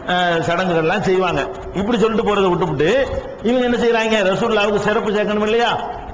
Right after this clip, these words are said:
குழந்தை பிறந்த உடனே மலக்குகளை போக சொல்றாங்கல்ல, ஓடு எல்லாரும். மலக்கெல்லாம் ஓடியாண்டாங்களாம் வானவர்கள். எங்க? மக்காவுக்கு வந்தாச்சு. ரசூல் ஸல்லல்லாஹு அலைஹி வஸல்லம் பிறந்த உடனே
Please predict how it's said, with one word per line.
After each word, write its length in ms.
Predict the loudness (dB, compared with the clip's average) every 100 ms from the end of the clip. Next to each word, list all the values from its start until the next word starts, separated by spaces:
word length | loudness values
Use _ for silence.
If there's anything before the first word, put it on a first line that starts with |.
| -6
குழந்தை 360 | 0 2 2 0
பிறந்த 360 | 0 0 0
உடனே 260 | 0 0 0 0 0 0
மலக்குகளை 400 | 0 0 0 0
போக 220 | 0 0
சொல்றாங்கல்ல, 340 | 0 0 0 0
ஓடு 280 | 2 2 2
எல்லாரும். 320 | 0 -2 -4 -12 -14 -16 -16 -16 -8
மலக்கெல்லாம் 420 | -2 0 2 2 2
ஓடியாண்டாங்களாம் 640 | 2 0 0 -2 -2 -6 -12 -6
வானவர்கள். 580 | -2 2 2 2 0 -4 -8 -12 -14 -12 -2
எங்க? 560 | 2 4 4 4 2 2
மக்காவுக்கு 380 | 0 2 2 2
வந்தாச்சு. 420 | 2 0 0 -6 -4
ரசூல் 240 | -2 0 2
ஸல்லல்லாஹு 260 | 4 4
அலைஹி 40 | 2
வஸல்லம் 160 | 2
பிறந்த 280 | 0 2 0
உடனே 220 | 2 2